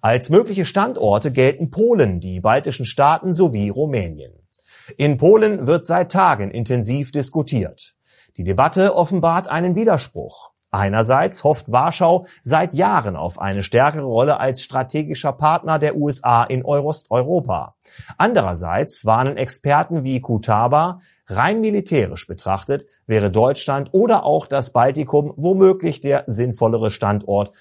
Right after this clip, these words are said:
für U-S-Raketen gegen Russland. Hinzu kommt ein weiterer Punkt. Manche Stimmen in Polen befürchten, ein größerer Abzug amerikanischer Truppen aus Deutschland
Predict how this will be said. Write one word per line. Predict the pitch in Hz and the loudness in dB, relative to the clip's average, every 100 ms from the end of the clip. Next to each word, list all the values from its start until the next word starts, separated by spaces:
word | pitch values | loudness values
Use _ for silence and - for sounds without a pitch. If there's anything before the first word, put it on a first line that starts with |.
| _ | _
für | - 139 | 2 4
U-S-Raketen | 123 117 117 - 104 - 98 92 104 104 | 4 0 -4 -4 -4 -4 -6 -4 -6 -6
gegen | 92 113 | -8 -6
Russland. | 147 196 - - - - _ _ _ - - | -2 -4 -4 -14 -16 -20 _ _ _ -20 -8
Hinzu | - 165 220 240 | -4 0 0 2
kommt | 196 208 202 | 2 0 0
ein | 185 | 0
weiterer | 151 127 135 160 | 2 2 2 -2
Punkt. | 160 120 85 - - - _ - | -2 -4 -4 -14 -20 -20 _ -12
Manche | 92 98 131 | -6 -4 -4
Stimmen | - 185 202 | 2 2 2
in | 175 127 | 0 0
Polen | 165 190 202 196 - - | 4 6 4 0 -10 -6
befürchten, | 180 208 185 - - 82 - _ - | -2 2 2 0 -10 -18 -18 _ -14
ein | 90 90 | -8 -6
größerer | 90 160 180 156 143 | 0 0 2 2 2
Abzug | 175 - - 175 | 0 -4 -2 0
amerikanischer | 143 151 156 151 170 175 170 | 0 -2 -4 -4 -4 -4 -4
Truppen | - 185 185 190 | -2 -4 -2 -2
aus | 110 107 - | 0 0 2
Deutschland | 180 - 107 117 170 | 0 0 -2 -2 -4